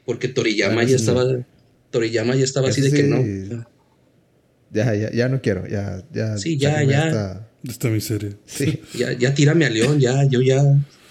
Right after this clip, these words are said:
Speaker 1: Te digo, él creativamente
Speaker 2: Bueno, sí.
Speaker 1: hablando, no fue hasta la saga de Freezer, o sea.
Speaker 2: Sí, yo creo que las, en, viéndolo así,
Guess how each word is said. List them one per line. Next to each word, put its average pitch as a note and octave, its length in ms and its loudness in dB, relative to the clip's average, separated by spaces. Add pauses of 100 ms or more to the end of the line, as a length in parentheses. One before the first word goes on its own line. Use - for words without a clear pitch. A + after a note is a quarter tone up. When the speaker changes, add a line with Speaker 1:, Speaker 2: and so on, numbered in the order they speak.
(600)
Speaker 1:
Te B2 80 -6
digo, B2+ 400 0
él D#3 280 2 (140)
creativamente D#3 1000 2
Speaker 2:
Bueno, D3+ 40 0
sí. C#3+ 60 2
Speaker 1:
hablando, B2 480 2
no C#3 160 2
fue C#3 140 0
hasta - 160 -4
la D#3 120 2
saga - 260 0
de - 100 0
Freezer, - 380 -2
o - 60 -16
sea. - 340 -14 (1300)
Speaker 2:
Sí, D3+ 280 2
yo C#3+ 100 2
creo D3+ 140 0
que F#3 80 -2
las, D#3+ 360 -2 (300)
en, A#2 420 -2 (280)
viéndolo D3+ 320 2
así, E3 340 0